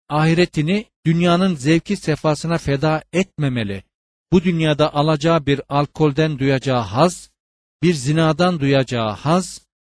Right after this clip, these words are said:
bir kumardan alacağı sevinç, ahiretin sevinciyle eş olmamalı. Allahu Teala bu dünyada tattıklarından daha büyüğünü, daha da belki kabili kıyas olmayacak kadar büyüğünü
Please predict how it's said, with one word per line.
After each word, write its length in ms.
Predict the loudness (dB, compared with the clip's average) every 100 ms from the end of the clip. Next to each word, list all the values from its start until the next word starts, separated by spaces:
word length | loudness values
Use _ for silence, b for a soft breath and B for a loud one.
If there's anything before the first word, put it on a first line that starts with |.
| _ 0
bir 160 | 0
kumardan 520 | 0 -2 2 2 2 -2
alacağı 640 | 0 0 0 0 -2 -2
sevinç, 720 | -6 -2 2 2 0 -4 -16 _ _ _ _ -6
ahiretin 640 | -4 -2 -2 -4 -6 -8
sevinciyle 800 | -8 -8 -8 -8 -8 -8 -4 -4 -4
eş 280 | -4 -4 -6 -4
olmamalı. 720 | -2 -2 -2 -6 -6 -8 -10 -12 _ _ _ -6
Allahu 420 | -2 0 0 -2
Teala 460 | -2 -2 -2 -4 -8 _ _ -6
bu 80 | 0
dünyada 440 | 0 2 0 0
tattıklarından 1040 | 0 -2 -4 -8 -4 -2 0 0 -2 0 0
daha 320 | 0 0 0
büyüğünü, 400 | 0 -2 -6 -14 _ _ _ _ _
daha 280 | 0 2 0
da 180 | -2 0
belki 320 | -2 0 -2
kabili 500 | -2 0 0 0 -2
kıyas 400 | -2 0 0 -4 0
olmayacak 600 | 2 2 -2 -2 -4 -4
kadar 440 | -4 0 -2 -2
büyüğünü 520 | -2 2 2 0 -4